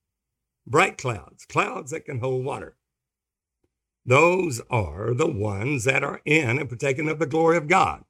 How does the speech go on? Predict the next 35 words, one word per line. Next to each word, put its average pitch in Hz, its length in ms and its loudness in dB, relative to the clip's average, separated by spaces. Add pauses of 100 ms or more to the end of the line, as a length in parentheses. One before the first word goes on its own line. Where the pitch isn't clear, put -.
(920)
'Cause 147 260 4
Jesus 139 560 0
would 123 180 -2
always, 113 680 2
in 127 160 -4
Christophanies, 120 840 -4 (1200)
stand 165 480 0
there 135 300 -2
in 160 220 0
a 160 80 -6
pillar 180 360 2
of 175 120 0
a 151 40 0
cloud 135 540 0
at 127 160 -2
the 123 60 -8
door 151 240 4
of 147 80 -6
the 147 40 -12
tabernacle 98 640 -6
in 110 80 -4
the 101 80 -4
Old 98 160 -8
Testament. - 460 -10 (1200)
That 147 160 0
was 123 120 -6
Christ. - 460 -8 (960)
It 160 140 -2
was 160 80 -2
the 131 80 -4
Shek-, 120 340 -4
Shekinah 139 460 -2
glory 139 300 0
of 131 80 -6
God. 160 400 -6